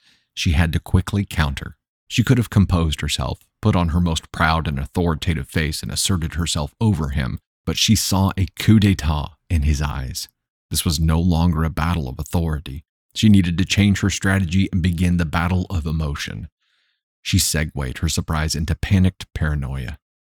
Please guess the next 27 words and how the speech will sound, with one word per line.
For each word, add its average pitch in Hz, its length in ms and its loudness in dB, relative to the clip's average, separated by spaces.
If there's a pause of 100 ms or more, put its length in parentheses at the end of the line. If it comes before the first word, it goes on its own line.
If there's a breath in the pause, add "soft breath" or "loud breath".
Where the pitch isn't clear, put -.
(220)
She 104 120 2
began 92 280 2
to 87 100 0
look 87 160 0
around 85 320 0
frantically 87 600 -2
as 76 120 -4
if 87 120 0
they 90 100 -2
were 82 140 0
being 82 400 0
watched 95 360 -2
by 80 120 -4
someone 82 340 -2
who 82 100 0
could 80 240 -4
not 80 240 -4
be 95 140 -2
seen 98 460 2
in 78 80 -2
the 80 80 -2
void. 85 480 -4 (460)
Her - 200 -4
eyes 80 200 2
darted 80 420 -2
with 73 140 -8
fear. 82 420 -6